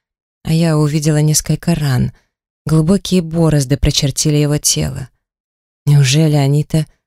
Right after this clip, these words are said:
так сильно его поцарапала? Их тут же обработали. Веки Клейтона дрогнули, он открыл глаза и устало посмотрел на меня. «Отдыхай», прохрипел и слабо улыбнулся.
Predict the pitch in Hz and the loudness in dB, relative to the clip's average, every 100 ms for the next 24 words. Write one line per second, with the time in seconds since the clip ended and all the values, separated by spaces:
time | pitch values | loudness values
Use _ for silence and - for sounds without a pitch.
0 | _ 160 - - - 147 151 160 147 143 | _ -4 0 0 0 0 2 2 2 -2
1 | 151 - 180 185 170 - 151 - _ _ | -2 -2 0 0 -2 -6 -10 -14 _ _
2 | _ _ _ _ - 156 - - 151 147 | _ _ _ _ 0 0 -2 -4 0 0
3 | 135 135 135 - - 160 143 - _ _ | 0 -2 -4 -8 -10 -10 -12 -18 _ _
4 | _ _ _ _ _ _ _ _ _ _ | _ _ _ _ _ _ _ _ _ _
5 | - 180 - 170 185 180 185 185 170 180 | 0 0 0 -2 2 2 2 2 2 0
6 | 185 135 139 131 135 147 147 - 165 143 | 0 0 0 0 0 0 -2 -2 -2 0
7 | 156 147 143 170 156 151 - 160 151 151 | 0 0 0 0 0 0 -4 -4 -2 -2
8 | - - 160 - 175 156 131 143 156 156 | -4 0 -2 0 0 0 0 -2 -4 -4
9 | 151 - _ _ _ _ _ _ _ _ | -8 -14 _ _ _ _ _ _ _ _
10 | - - 147 151 - 180 170 135 - - | -12 -8 -4 -2 -2 0 0 0 -2 -4
11 | 131 139 143 - 165 147 - 151 139 143 | -2 -2 -4 0 0 0 -2 -4 -4 -2
12 | 147 147 151 139 - - | -4 -2 -2 -2 -2 -4